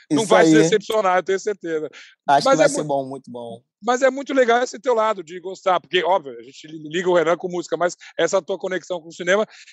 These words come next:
Speaker 1: e de ser esse garoto, que é o garoto que cresceu com esse universo também, de cinema e tudo. Vai,
Speaker 2: Sim.
Speaker 1: você vai, eu tenho certeza que você vai um dia. Você, você, isso era brincadeira ou você quer mesmo visitar um estúdio de cinema?
Speaker 2: Não, sério, meu, o meu sonho é visitar um, um estúdio,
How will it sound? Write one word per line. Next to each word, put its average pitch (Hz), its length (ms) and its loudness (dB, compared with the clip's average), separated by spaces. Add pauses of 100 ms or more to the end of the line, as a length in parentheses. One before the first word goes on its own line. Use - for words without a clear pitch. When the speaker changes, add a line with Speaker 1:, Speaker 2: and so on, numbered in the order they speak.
Speaker 1:
e 202 80 -2
de 208 200 -4
ser 214 280 6
esse 269 140 -6
garoto, 285 480 0
que - 60 -6
é 220 40 -2
o 220 40 -4
garoto 214 200 -2
que 233 120 -16
cresceu 233 340 -4
com - 80 -12
esse 214 160 -12
universo 214 440 -6
também, 151 180 -12
de 160 100 -18
cinema 185 400 -2
e - 20 -6
tudo. 190 280 0 (400)
Vai, 208 180 4
Speaker 2:
Sim. 247 60 2
Speaker 1:
você 240 80 -2
vai, 117 180 -4
eu 143 100 0
tenho 190 140 2
certeza 240 320 0
que 220 40 -4
você 240 60 -2
vai 180 200 2
um 160 120 -10
dia. 160 200 -6 (180)
Você, 185 260 -2
você, 170 240 -6
isso 202 200 0
era 185 80 2
brincadeira 160 420 -2
ou 269 40 -8
você 214 120 -10
quer 190 140 -6
mesmo 170 160 -8
visitar 151 260 -12
um 147 60 -12
estúdio 131 360 -12 (680)
de 120 60 -16
cinema? 208 260 2
Speaker 2:
Não, 220 160 6
sério, 208 380 4
meu, 196 240 2 (180)
o 180 120 -8
meu 202 180 0
sonho 180 580 -6 (120)
é 143 180 -4
visitar 143 500 -4
um, 131 400 -6
um 131 160 -6
estúdio, 131 720 -2